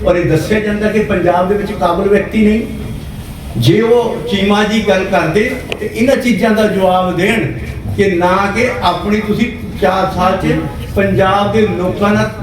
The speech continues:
ਧੋਖੇ ਕਿਹੜੇ ਕੀਤੇ ਆ ਔਰ ਉਹਨਾਂ ਦਾ ਜਵਾਬ ਜਿਹੜਾ ਆ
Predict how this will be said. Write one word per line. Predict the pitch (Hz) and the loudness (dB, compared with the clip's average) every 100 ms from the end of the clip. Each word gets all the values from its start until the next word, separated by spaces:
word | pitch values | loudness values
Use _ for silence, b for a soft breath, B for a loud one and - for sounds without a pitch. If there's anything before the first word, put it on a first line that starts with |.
| - | 0
ਧੋਖੇ | 156 - - 233 | 2 2 0 0
ਕਿਹੜੇ | 240 240 233 | 2 0 0
ਕੀਤੇ | 202 147 165 165 175 | -2 -4 0 0 2
ਆ | 226 - - 127 | 0 -4 -8 0
ਔਰ | 202 | 2
ਉਹਨਾਂ | 208 214 240 247 | 2 0 0 2
ਦਾ | 226 196 | 2 0
ਜਵਾਬ | 170 165 180 196 196 180 | 0 0 2 2 0 -2
ਜਿਹੜਾ | 175 180 208 208 | 0 2 2 2
ਆ | 208 | 0